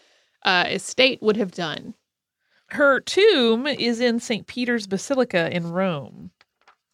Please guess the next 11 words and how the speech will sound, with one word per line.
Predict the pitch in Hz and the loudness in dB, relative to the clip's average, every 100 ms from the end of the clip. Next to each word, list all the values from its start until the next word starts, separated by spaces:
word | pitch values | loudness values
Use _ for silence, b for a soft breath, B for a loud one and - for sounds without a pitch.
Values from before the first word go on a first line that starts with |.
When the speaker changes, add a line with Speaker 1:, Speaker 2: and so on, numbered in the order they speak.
| _ | _
Speaker 1:
Her | - 262 240 | -2 2 4
body | 226 330 453 381 233 | 4 4 4 4 4
was | 220 214 | 6 6
exhumed | 214 214 226 285 196 170 | 4 2 2 2 0 0
in | 180 190 | -2 0
nineteen | 208 320 - 285 | 0 0 -4 -6
sixty-five | 262 233 - 220 214 196 190 | -2 -4 -4 -4 2 4 2
to | 208 | 0
try | 202 247 254 277 | -4 2 2 2
to | - | -4
determine | - 226 - - 415 349 254 247 254 | 0 0 0 -2 2 4 4 4 2